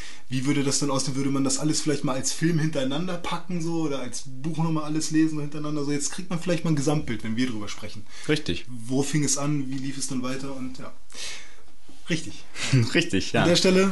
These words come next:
Speaker 1: es gibt noch bald neue T-Shirts.
Speaker 2: Ja, unter
Speaker 1: Ja.
Speaker 2: anderem auch richtig. Und entschuldige,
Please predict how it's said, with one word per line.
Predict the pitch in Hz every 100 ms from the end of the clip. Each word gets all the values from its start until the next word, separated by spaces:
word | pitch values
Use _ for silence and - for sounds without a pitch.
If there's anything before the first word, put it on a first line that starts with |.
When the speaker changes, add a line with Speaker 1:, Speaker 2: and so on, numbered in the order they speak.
| 190
Speaker 1:
es | 143
gibt | 180 160
noch |
bald | 160 160
neue | 147
T-Shirts. | 147 208 143 147 - - - - - - -
Speaker 2:
Ja, | 95 87 110
unter | 117 117
Speaker 1:
Ja. | 180
Speaker 2:
anderem | 247 226
auch | 120 98 113
richtig. | - 87 - - -
Und | 131 170 180 - -
entschuldige, | 85 76 - 95 139 92 80 82